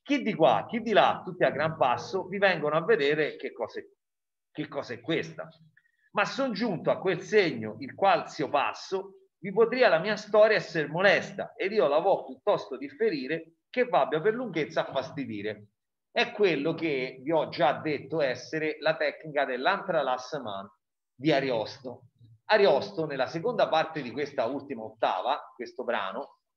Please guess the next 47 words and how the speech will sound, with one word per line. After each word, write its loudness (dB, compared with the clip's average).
ci -4
dice -4
che -2
forse -4
è -2
arrivata 4
a 2
raccontare 0
troppo 0
di -6
Orlando -4
e -2
quindi, -8
per -4
non -4
risultarci -4
noioso, -8
passa 2
ad 0
un -6
altro -4
argomento. -8
"Proprio 6
quando 6
sono 0
arrivati 4
i -4
pastori 2
che -2
hanno 2
sentito -6
questo -6
grande 0
rumore -2
e -4
hanno -4
lasciato 2
il -6
gregge -4
incustodito -4
per -6
venire -6
a -2
vedere -4
cosa -8
stia -4
combinando, -6